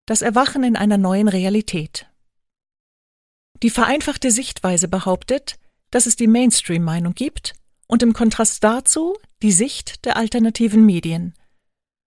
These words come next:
Doch das ist zu reduktionistisch. Beide Grundausrichtungen sind Multiversen in sich mit vielen Facetten, wobei das Spektrum der Truther-Szene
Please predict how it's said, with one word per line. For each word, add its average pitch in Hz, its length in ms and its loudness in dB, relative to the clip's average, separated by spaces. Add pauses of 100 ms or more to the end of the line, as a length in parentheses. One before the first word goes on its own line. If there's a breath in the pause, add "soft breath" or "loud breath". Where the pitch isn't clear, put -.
(180)
Doch 240 160 2
das 180 320 2
ist - 140 -4
zu 349 100 0
reduktionistisch. 285 1080 -2 (840)
Beide 294 260 4
Grundausrichtungen 233 880 2
sind 220 200 0
Multiversen 202 640 0
in 180 120 0
sich - 460 -2 (120)
mit - 160 -4
vielen 240 320 2
Facetten, 156 600 -2 (760)
wobei 196 240 4
das 196 140 0
Spektrum 226 460 0
der 175 140 0
Truther-Szene 180 1000 -2